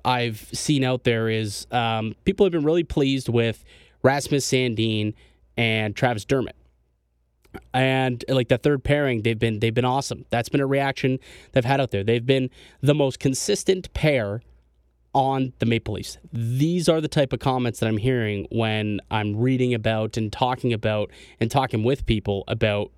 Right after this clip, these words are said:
uh, the Maple Leafs blue line. And I think it's a proper reaction, legitimately. I have absolutely loved Rasmus Sandin's game all season long. I think he's getting better and better.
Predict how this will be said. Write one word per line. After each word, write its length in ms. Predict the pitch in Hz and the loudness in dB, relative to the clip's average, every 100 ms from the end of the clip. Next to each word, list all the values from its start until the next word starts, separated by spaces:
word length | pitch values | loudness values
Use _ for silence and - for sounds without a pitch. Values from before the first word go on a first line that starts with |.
| _ - | _ -4
uh, 160 | 104 | -4
the 100 | 113 | -2
Maple 280 | 117 117 110 | -2 0 -2
Leafs 160 | 110 - | -2 0
blue 200 | 175 185 | 0 0
line. 280 | 110 98 - - - _ _ _ _ _ - | -2 -4 -8 -20 -20 _ _ _ _ _ -2
And 580 | 135 135 135 135 131 - _ _ _ _ - | 0 2 0 0 -2 -8 _ _ _ _ -2
I 80 | 165 | 0
think 160 | - 302 | 0 0
it's 100 | - | 0
a 60 | |
proper 320 | - 123 135 143 | 2 2 2 2
reaction, 580 | 110 110 147 - 120 - _ _ _ - | 2 0 -2 -4 -8 -10 _ _ _ -2
legitimately. 720 | 127 117 120 170 - - - _ _ - | 0 2 2 0 -4 -10 -16 _ _ -2
I 140 | 156 | 0
have 100 | 247 | 2
absolutely 480 | 147 143 - 143 107 | 0 0 0 0 2
loved 360 | 113 113 - - _ | 2 0 -4 -20 _
Rasmus 420 | 120 113 - 117 - | 0 0 0 -2 0
Sandin's 400 | 110 107 104 - | 0 0 -4 -2
game 320 | - 110 120 _ _ - | -2 -2 -4 _ _ -4
all 180 | 117 120 | -2 0
season 260 | 131 120 | 0 0
long. 280 | 107 110 127 - _ _ _ - | 0 -2 -4 -12 _ _ _ -2
I 60 | 113 | 0
think 100 | 110 | 0
he's 80 | |
getting 220 | 107 123 107 | 0 0 2
better 220 | 120 127 | 0 0
and 120 | 110 | 0
better. 300 | 113 117 | 0 -2